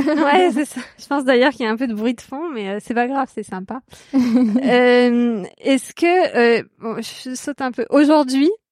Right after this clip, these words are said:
Speaker 1: Ouais.
Speaker 2: euh, tu veux encore des enfants, vous essayez encore ou
Speaker 1: Oui.
Speaker 2: Ok. Et ça te fait, euh, ça te fait toujours peur,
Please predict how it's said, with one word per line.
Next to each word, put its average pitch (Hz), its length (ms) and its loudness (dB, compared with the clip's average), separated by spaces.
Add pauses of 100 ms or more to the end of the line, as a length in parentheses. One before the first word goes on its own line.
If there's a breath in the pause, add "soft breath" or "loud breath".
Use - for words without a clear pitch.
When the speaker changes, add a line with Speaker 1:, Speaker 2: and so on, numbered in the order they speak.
(280)
Speaker 1:
Ouais. 233 140 -6 (200)
Speaker 2:
euh, 196 60 -12 (320)
tu - 160 -4
veux 240 120 0
encore 254 260 2
des 226 200 2
enfants, 247 300 -2
vous 277 140 -2
essayez 226 400 0
encore 208 480 -4 (100)
ou 233 80 0
Speaker 1:
Oui. 269 140 0 (420)
Speaker 2:
Ok. 233 140 0 (100)
Et 262 140 2
ça 294 180 2
te - 80 -16
fait, 254 320 2
euh, 220 580 2
ça 214 180 -6
te - 80 -16
fait 240 100 -4
toujours 240 380 -6
peur, 269 400 2